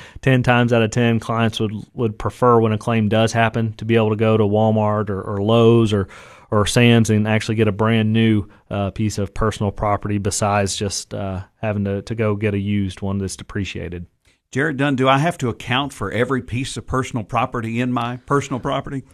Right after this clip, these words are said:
Speaker 1: Unfortunately, I can't answer that question for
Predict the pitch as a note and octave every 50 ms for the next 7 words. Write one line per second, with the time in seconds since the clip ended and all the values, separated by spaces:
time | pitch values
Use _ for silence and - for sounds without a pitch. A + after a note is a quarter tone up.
0 | _ - - E3+ D#3+ - - F3+ F3+ E3+ E3 - E3+ E3 D3+ D3 - - E3 D3+
1 | C#3+ C#3 C#3+ D3 C#3+ - C#3 C3 C3+ C3 B2 - - C3+ B2+ B2+ - C3+ A#2+ -
2 | B2 A2 -